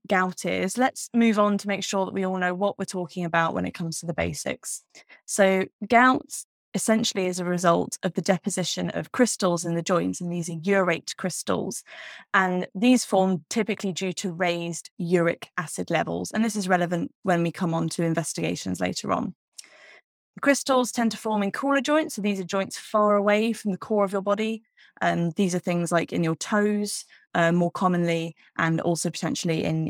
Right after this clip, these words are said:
your upper extremity as well. The crystals can also form in your urinary tract and in your connective tissue too.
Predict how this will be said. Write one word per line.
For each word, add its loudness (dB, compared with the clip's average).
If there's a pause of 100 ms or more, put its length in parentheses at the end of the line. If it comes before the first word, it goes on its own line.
your 6
upper 0
extremity -2
as -4
well. 2 (520)
The -8
crystals 2
can -2
also 2
form 2
in 4
your 0
urinary 2
tract -6
and 2
in 2
your 0
connective -6
tissue -4
too. 0